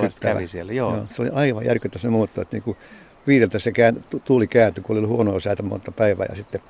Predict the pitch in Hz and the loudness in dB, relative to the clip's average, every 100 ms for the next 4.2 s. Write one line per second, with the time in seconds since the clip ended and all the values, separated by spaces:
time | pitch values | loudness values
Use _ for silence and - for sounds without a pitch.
0 | - - - - - 123 - 104 98 87 | -20 -20 -20 -20 0 0 2 0 0 -4
1 | 98 98 - - - 117 107 104 98 - | -6 -6 -6 -10 -14 -8 -4 -4 -4 -6
2 | - 110 117 - - 131 - 170 - 113 | -6 -2 -2 -4 -6 -4 0 -2 0 -4
3 | 104 120 143 123 - - 131 117 - 101 | -2 -2 2 2 0 -8 -4 -4 -4 -4
4 | 101 98 | -2 -2